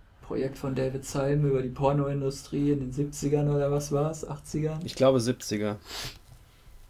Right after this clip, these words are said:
Speaker 2: Siebziger dürfte interessanter sein, weil das noch vor aids ist.
Speaker 1: Und da werden wir ja dann wahrscheinlich auch die ganzen Darsteller wiedersehen, vermute ich mal.
Speaker 2: <laughs> Vielleicht gibt es weitere alt-, äh, alte, äh, Altschauspieler, Jungstars.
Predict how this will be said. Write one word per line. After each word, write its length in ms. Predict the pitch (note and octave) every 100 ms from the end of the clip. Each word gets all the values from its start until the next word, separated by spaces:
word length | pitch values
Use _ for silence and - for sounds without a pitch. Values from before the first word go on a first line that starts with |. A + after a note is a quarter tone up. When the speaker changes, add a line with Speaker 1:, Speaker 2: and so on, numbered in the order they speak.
| - -
Speaker 2:
Siebziger 460 | - C3+ - D3 C3
dürfte 240 | D3 -
interessanter 520 | B2+ C3 C3+ D#3+ B2+ A2
sein, 240 | A2 A2
weil 120 | A2
das 140 | A2 -
noch 120 | G#2
vor 340 | - C#3+ C3+
aids 280 | - B2+ B2+
ist. 340 | - - - - _ - - - - - - - - -
Speaker 1:
Und 180 | B2+ B2
da 200 | B2 A#2+
werden 240 | B2 B2
wir 60 | A#2+
ja 100 | A#2+
dann 160 | A#2+ A#2+
wahrscheinlich 460 | A#2+ A#2+ A#2+ A#2+
auch 80 | A2+
die 100 | -
ganzen 320 | A#2+ A#2+ A#2+
Darsteller 580 | A#2 B2+ - B2+ B2 B2
wiedersehen, 540 | C3 C3 B2+ C3 C3 D3
vermute 380 | C3+ C3+ C#3
ich 100 | C#3+
mal. 340 | D3 D3 D#3+ F3 - - - - - - - - - - -
Speaker 2:
<laughs> 120 | B2 B2+ A#2 B2 - - - - - - - - - -
Vielleicht 260 | - C3 C3
gibt 140 | D3
es 120 | C3+ B2+
weitere 380 | C3+ E3 B2+
alt-, 500 | A#2+ - A#2+ B2+ B2+
äh, 280 | A2 A2 F2+ F2+
alte, 340 | B2 C3 -
äh, 500 | - F#2 E2+ - -
Altschauspieler, 720 | A#2 B2 - B2+ B2 - B2 A#2
Jungstars. 760 | C3 C#3+ - B2+ B2 A#2+ -